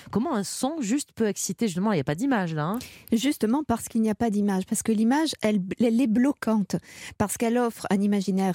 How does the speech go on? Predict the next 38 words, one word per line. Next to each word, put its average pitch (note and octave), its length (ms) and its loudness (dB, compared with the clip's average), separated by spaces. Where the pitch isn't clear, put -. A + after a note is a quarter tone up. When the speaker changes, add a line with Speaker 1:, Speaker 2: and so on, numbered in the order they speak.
Speaker 2:
limité G#3 720 2
à A3+ 140 2
ce - 140 -2
qui - 180 -2
est - 20 2
proposé G#3 840 0
et F#3 160 0
qui A3+ 220 -2
est G#3+ 380 -4
du F3+ 160 -2
coup C#4 240 2
subi, G#3+ 520 0
alors A3+ 300 0
que A3 100 -2
la F#3 180 2
voix, A#3 360 0
elle G3+ 160 -2
permet A3+ 300 0
la G#3 160 2
rêverie. G#3 600 0
C'est A3 200 -2
un G#3 60 0
peu A3 220 0
la, A3 120 2
la G3+ 160 2
différence G#3 520 -2
qu'il G3+ 160 -6
y - 20 2
a G#3+ 80 0
pareil G#3+ 400 0
avec F#3 300 -2
un F3 120 0
film C4 500 2
par F#3 160 -2
rapport F3+ 280 -2
à F3+ 60 2
un F3 120 2
livre, G#3+ 380 2